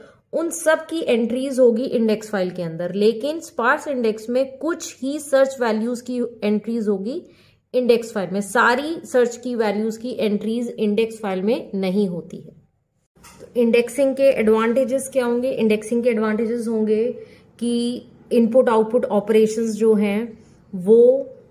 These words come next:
reduce हो जाते हैं, कम search करना पड़ेगा। कम search कैसे करना पड़ेगा कि हम index table पर binary search भी लगा सकते हैं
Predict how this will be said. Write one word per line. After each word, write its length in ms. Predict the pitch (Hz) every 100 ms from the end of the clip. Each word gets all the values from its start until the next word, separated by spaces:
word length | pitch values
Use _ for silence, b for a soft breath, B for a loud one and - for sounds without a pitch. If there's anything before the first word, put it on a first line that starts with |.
| _ _ 220
reduce 460 | 208 220 240 254
हो 100 | 262
जाते 360 | 233 233 226 233
हैं, 280 | 247 339 - _ _ _ - _ _ _ _ _ _ _ _ _ _ -
कम 180 | 226
search 300 | 233 247 247
करना 300 | - 247 240
पड़ेगा। 420 | 247 220 233 269 - - _ _ _ - -
कम 180 | 233 247
search 280 | 254 294 294
कैसे 260 | 302 294
करना 260 | 302 277 294
पड़ेगा 320 | 285 277 302
कि 140 | 320 349
हम 160 | 349 262
index 400 | 254 311 - -
table 240 | 285 294
पर 160 | 302 285
binary 480 | 226 220 247 277
search 320 | 302 294 262 226
भी 120 | 247
लगा 240 | 208 180
सकते 300 | 165 - -
हैं 220 | - 160